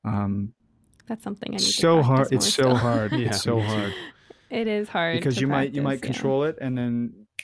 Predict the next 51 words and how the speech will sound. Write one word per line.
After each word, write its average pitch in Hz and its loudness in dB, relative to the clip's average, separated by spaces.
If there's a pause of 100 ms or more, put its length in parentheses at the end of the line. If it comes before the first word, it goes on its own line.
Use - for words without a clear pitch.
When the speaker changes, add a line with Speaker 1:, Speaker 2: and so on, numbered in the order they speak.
(180)
Speaker 1:
a - -12
second 127 -4
later 127 0
when 123 0
you're 120 0
not 117 -4
thinking, 120 -4
it's 113 -8
back 110 -8
to 113 -8
what 110 -4
it 104 -6
was. 135 -2
Y-, 113 -8 (200)
yeah. 117 0
So, 113 0
Speaker 2:
Yeah. 247 -6 (480)
Speaker 1:
but 120 0
it 127 0
was 120 -2
definitely 135 0
not 131 0
directed, 120 -2
like, 117 -4
there 113 -4
wasn't 123 -2
enough 127 0
of 120 -2
that 117 0
in 117 0
school, 110 0
I 110 0
found. 107 -4
I 117 -2
wish 110 -2
there 117 -2
was 107 -4
more. 107 -2 (580)
Speaker 2:
It's - -18
very 113 -4
Speaker 3:
Wow. 113 0
Speaker 2:
interesting. 110 -6
Speaker 3:
Yeah. 113 -2 (140)
And 113 -6
that's, 123 -6
yeah, 113 -6 (200)
very, 110 -4
very 104 -4
interesting. 101 -8
'Cause 110 -10
you, 107 -6